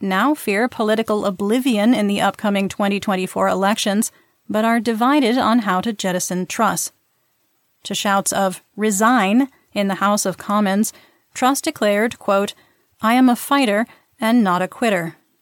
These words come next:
end quote. Hold up, there's a note from David. Oh, okay,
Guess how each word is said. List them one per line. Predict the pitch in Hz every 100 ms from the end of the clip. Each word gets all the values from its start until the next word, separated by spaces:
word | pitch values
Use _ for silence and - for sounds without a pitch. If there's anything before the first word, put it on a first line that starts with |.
| _ _
end | 220 214 -
quote. | 196 180 - _ _ _ _ _ _ _ _ _ _
Hold | - 196
up, | 196 - _ _
there's | 220 196 190
a | 196
note | 196 202
from | 220
David. | 196 202 214 226 - _ _ _ _ _ _ _ _ _ _ _ -
Oh, | 370 202 - - _ -
okay, | 240 240 208